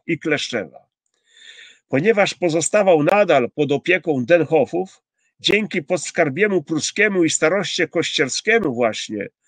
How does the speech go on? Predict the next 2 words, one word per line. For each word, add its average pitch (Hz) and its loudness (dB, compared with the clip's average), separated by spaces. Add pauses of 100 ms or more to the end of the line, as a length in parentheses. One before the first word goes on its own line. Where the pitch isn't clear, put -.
(160)
Władysławowi 160 2 (200)
Denhoffowi 175 0